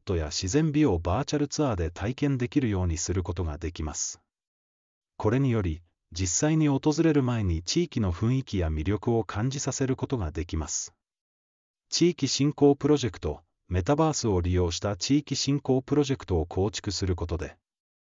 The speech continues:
魚沼市の魅力を広くアピールできます。例えば、仮想のイベントやアクティビティ、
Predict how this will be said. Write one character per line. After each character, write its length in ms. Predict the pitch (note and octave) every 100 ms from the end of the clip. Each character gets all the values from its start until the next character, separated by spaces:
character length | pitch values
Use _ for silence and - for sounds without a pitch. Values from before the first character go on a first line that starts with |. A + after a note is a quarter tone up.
| _ _ _ _
魚 220 | - A2 E3+
沼 220 | F3+ F3+
市 140 | -
の 140 | A#2+ E2+
魅 120 | E2
力 320 | F#2+ F2 A2
を 60 | G2+
広 280 | - D3+
く 200 | - F2+
ア 60 | D#2+
ピ 160 | E2+ C3+
ー 40 |
ル 100 | F2
で 120 | D#2+
き 120 | -
ま 100 | D#2
す。 260 | D2+ - - _ _ _ _ _ _ _ _ _ -
例 240 | B2 E3 E3
え 40 |
ば、 260 | F#2 C#2+ - _ _ _
仮 140 | - -
想 200 | E3+ E3+
の 140 | D#3+
イ 80 | D3
ベ 120 | C#3+
ン 60 | C#3
ト 140 | -
や 220 | A2 G#2
ア 40 | F#2
ク 140 | -
テ 80 | -
ィ 40 |
ビ 120 | C3 A#2
テ 120 |
ィ、 100 | -